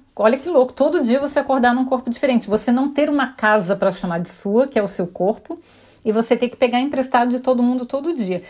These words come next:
É uma perspectiva muito diferente, porque a gente tá acostumado a ter um corpo que é nosso. E às vezes a gente nem trata bem o nosso corpo, que é a nossa casa, né? Às vezes a gente nem gosta dele, apesar de não ter como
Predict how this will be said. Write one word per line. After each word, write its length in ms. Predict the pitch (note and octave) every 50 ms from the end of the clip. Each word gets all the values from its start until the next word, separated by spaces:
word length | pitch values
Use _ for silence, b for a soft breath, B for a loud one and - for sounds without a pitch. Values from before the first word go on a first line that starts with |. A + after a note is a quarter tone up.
| B B B B B
É 80 | A#3+
uma 160 | C#4 G4 G#4+
perspectiva 800 | - F#4+ - - - - B3+ - - - - - - F#4 - C#4
muito 480 | B3 A#3+ A#3+ C4+ D4 F#4 G#4+ G#4 - F4+
diferente, 520 | D4 - - B3+ G#3+ G3 F3+ F3 E3+ -
porque 220 | - - G3 - A#3
a 60 | A3+
gente 200 | A3 C4 C4 C4 -
tá 100 | - C#4
acostumado 800 | C#4+ - - - - - B3+ B3 A#3 A#3+ C4+ D4 D#4+ F4 F4+ F4+ b b b b b b b -
a 80 | C4+
ter 140 | C4+ C4+ D4+
um 100 | D#4 D#4+
corpo 260 | D4 D#4+ E4 D#4+ -
que 120 | D4 - E4+
é 40 | F4+
nosso. 480 | F4+ D#4 A#3+ A3 A3+ - - - F3+ b b b b b b b b b b b b
E 100 | A#3+ C4+
às 80 | C4 A3+
vezes 240 | B3 D4+ E4 D#4+ E4
a 40 |
gente 180 | E4 D4 - D4
nem 200 | D4+ D#4 F4 G#4+
trata 460 | - - F4 D4 D#4+ F4+ - - D4+
bem 240 | A#3 G#3 G#3+ G#3+ G#3
o 60 | G3+
nosso 260 | G3 G3 G3 G3 -
corpo, 340 | - - G#3+ G#3+ G#3+ - -
que 120 | - - G#3+
é 20 |
a 40 | G3+
nossa 280 | G3 F#3 F3 - G3
casa, 400 | F#3 - - F3 E3 E3+ E3 -
né? 340 | D#3 D#3+ G3+ B3 C#4 A#3+ F#3+ -
Às 140 | G3 F3+ G3
vezes 200 | A#3 A#3 A#3 A#3
a 60 | B3+
gente 260 | A#3+ B3 C4 B3+ C4+
nem 180 | B3 C4 D4+ D#4
gosta 440 | B3 A3 A3+ C4 D4 - - - F#3+
dele, 240 | F3 F3+ E3+ E3
apesar 340 | F3 - F#3 F3+ F3+ G3 G3+
de 100 | G3+ G#3
não 120 | A3+ A3+ A#3
ter 160 | - B3+ B3
como 520 | - C#4 A#3+ A#3 A3 G#3 F#3 F3+ E3+ E3+